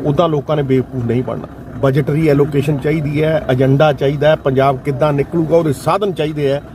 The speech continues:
ਸਮਝਿਆ ਨਹੀਂ? ਉਹਦੇ ਤੇ ਸੰਵਾਦ ਰਚਾਓ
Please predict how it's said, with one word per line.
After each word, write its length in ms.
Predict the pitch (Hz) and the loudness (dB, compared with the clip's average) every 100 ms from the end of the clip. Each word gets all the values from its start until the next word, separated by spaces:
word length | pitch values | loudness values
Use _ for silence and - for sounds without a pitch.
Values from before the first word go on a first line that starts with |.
| - - - | -18 -16 -2
ਸਮਝਿਆ 180 | 170 233 | 2 2
ਨਹੀਂ? 100 | 202 - - - - - | 0 -4 -12 -12 -10 -2
ਉਹਦੇ 200 | 277 330 | 0 2
ਤੇ 120 | 285 | 2
ਸੰਵਾਦ 420 | 247 208 190 196 | 0 -2 0 0
ਰਚਾਓ 440 | 165 135 165 220 | -2 0 2 2